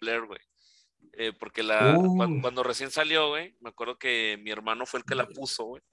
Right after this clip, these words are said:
Speaker 2: Sí.
Speaker 1: Y, y la vimos y la empezamos a ver como a las once de la noche, güey. Y, y a mí sí me espantó y ahora,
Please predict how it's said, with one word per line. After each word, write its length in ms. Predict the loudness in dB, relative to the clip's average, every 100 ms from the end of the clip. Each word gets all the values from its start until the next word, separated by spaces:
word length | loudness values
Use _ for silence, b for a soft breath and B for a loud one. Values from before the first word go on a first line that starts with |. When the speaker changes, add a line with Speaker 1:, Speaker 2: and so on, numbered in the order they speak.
| _ _ _ _ _ _
Speaker 2:
Sí. 320 | -4 0 2 0
Speaker 1:
Y, 80 | 0
y 40 |
la 140 | 2 2
vimos 600 | 0 -2 -2 -4 -10 _
y 340 | -12 -8 -8 -4
la 100 | -4
empezamos 320 | -6 -12 -4
a 40 |
ver 100 | -4
como 180 | -2 -2
a 20 |
las 180 | -2 -2
once 200 | -6 -6
de 60 | -6
la 100 | -8
noche, 320 | -12 -16 -18
güey. 100 | -18 _ _ b b b b _ _
Y, 600 | -4 -2 0 0 -2 -4
y 160 | -4 0
a 60 | 0
mí 140 | 0
sí 120 | -4 -4
me 80 |
espantó 400 | -4 -4 0 2 0
y 280 | 0 4
ahora, 320 | 6 6 6